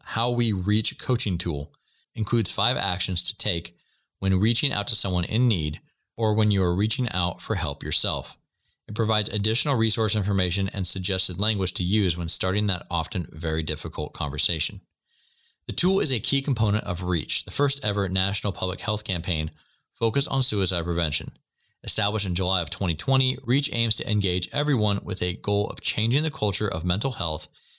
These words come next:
and preventing suicide among veterans and all Americans.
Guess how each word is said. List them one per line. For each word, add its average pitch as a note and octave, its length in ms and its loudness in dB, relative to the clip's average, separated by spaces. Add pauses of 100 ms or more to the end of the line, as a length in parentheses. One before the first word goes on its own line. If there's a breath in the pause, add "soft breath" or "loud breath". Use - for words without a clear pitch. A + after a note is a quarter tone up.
(160 soft breath)
and G#2 80 -6
preventing G2+ 320 2
suicide A#2 500 2
among F#2+ 300 0
veterans D#2 500 -2
and G2+ 140 -6
all D#2 180 -4
Americans. E2 640 -2